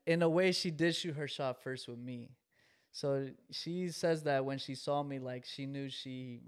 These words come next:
found me attractive and she thought that I would be a potential candidate in her life.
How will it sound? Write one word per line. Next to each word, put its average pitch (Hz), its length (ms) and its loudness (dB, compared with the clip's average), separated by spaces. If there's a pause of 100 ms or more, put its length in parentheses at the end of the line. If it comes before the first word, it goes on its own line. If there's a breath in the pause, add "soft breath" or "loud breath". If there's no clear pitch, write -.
found 131 200 -4
me 131 80 -4
attractive 139 420 -6
and 135 140 -2
she - 160 -8
thought 127 380 -4 (540 soft breath)
that 131 160 2
I 127 80 4
would 131 260 0
be 131 320 0
a 117 120 -4
potential 135 540 -6
candidate 143 600 -2
in 143 140 -2
her 139 160 -2
life. 131 320 -4